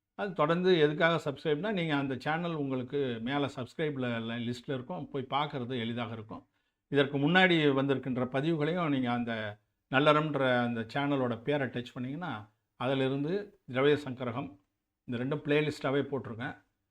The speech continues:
உங்களுக்கு தேவைன்னா அந்த எதை பார்க்கணுமோ, இஷ்டோபதேசமோ திரவிய சங்கரகமோ அது பிளேலிஸ்ட்ல இருக்கு, அதை நீங்க பார்க்கலாம்.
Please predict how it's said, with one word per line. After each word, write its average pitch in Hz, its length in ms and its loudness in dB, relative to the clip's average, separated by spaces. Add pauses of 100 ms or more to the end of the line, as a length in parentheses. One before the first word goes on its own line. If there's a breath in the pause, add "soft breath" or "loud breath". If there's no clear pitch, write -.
(140)
உங்களுக்கு 123 600 -2
தேவைன்னா 139 200 0
அந்த 139 300 0
எதை 123 240 2
பார்க்கணுமோ, 131 500 -4
இஷ்டோபதேசமோ 131 840 -6 (260)
திரவிய 135 320 2
சங்கரகமோ 123 600 -8 (300)
அது 120 200 -6
பிளேலிஸ்ட்ல 135 480 -4
இருக்கு, 110 240 -10
அதை 117 160 -8
நீங்க 104 220 -12
பார்க்கலாம். 113 640 -10